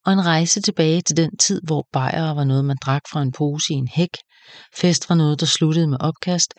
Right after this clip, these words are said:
og forelskelse ramte lige så ofte, som der var nye afsnit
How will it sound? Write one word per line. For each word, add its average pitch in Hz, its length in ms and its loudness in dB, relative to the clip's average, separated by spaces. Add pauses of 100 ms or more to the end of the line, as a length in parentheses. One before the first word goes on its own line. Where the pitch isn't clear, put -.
(380)
og 202 100 0
forelskelse 180 600 0
ramte 160 340 -2
lige 185 140 2
så - 180 -2
ofte, 151 360 0
som 185 200 -2
der 185 80 0
var 180 120 2
nye 165 260 2
afsnit 147 540 0